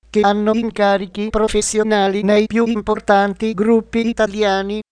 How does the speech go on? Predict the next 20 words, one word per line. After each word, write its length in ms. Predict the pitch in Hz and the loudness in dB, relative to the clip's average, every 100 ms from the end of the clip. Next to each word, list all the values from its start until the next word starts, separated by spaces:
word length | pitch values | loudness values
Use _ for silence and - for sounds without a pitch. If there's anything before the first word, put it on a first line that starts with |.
| _ - | _ -4
Dai 220 | 202 214 | 0 2
primi 460 | 214 202 214 208 220 | 0 -2 -2 0 0
documenti 760 | 214 214 226 220 208 185 226 | 0 0 2 2 0 -2 0
esaminati, 760 | 220 208 208 220 214 196 196 214 | 0 0 0 2 2 2 0 0
ad 200 | 214 202 | 0 0
esempio, 560 | 208 190 208 202 214 220 | 0 2 2 2 2 4
emerge 600 | 214 208 202 190 190 214 | 4 2 0 -2 -2 0
il 160 | 226 220 | 0 0
nome 460 | 208 208 202 220 | 2 2 4 2
del 180 | 202 208 | 4 0
commercialista 1000 | 220 214 214 220 - 214 226 202 - 208 | 0 -2 -2 -4 -4 -2 -4 -6 -2 -2
Gaetano 680 | 190 196 196 196 214 202 208 | 2 2 2 2 2 2 0
Terrin. 480 | 214 214 208 208 214 233 _ 196 | 0 0 2 -2 -4 -10 _ -2
Nel 180 | 202 214 | 0 0
settembre 680 | 214 208 214 202 196 202 214 | -2 0 2 2 2 0 0
novantasette 1000 | 214 202 214 208 202 - 202 - 220 214 | 0 0 0 0 -2 0 -2 -2 -2 0
è 160 | 220 | 0
stato 420 | 214 196 196 214 | 0 2 2 2
nominato 680 | 208 214 220 208 196 190 202 | 0 0 0 2 2 0 -2
protector, 760 | 208 214 214 214 - - 208 208 | 0 0 0 -2 -2 0 0 0